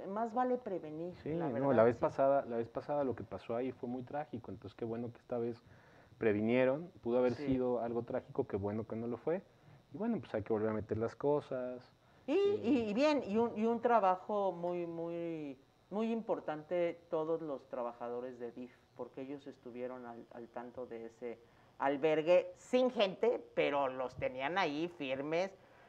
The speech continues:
Speaker 1: y listos para, para lo que pasara, y, y bueno, pues bien, estuvo
Speaker 2: Yo,
Speaker 1: bien
Speaker 2: yo,
Speaker 1: ese,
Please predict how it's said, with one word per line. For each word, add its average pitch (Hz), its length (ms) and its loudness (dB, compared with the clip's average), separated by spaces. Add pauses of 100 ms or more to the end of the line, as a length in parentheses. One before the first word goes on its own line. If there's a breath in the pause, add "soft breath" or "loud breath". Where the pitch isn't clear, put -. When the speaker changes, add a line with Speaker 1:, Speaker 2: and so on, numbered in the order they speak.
(100 loud breath)
Speaker 1:
y 151 120 -4
listos 156 420 0
para, 131 400 0 (340 loud breath)
para 143 200 2
lo 135 180 0
que 127 100 -6
pasara, 156 680 2
y, 143 220 -2
y 143 80 -4
bueno, 151 320 -2 (160)
pues 160 180 2
bien, 190 300 4 (180)
estuvo 277 300 2
Speaker 2:
Yo, 285 80 6
Speaker 1:
bien 185 220 2 (120)
Speaker 2:
yo, - 80 4
Speaker 1:
ese, 170 240 0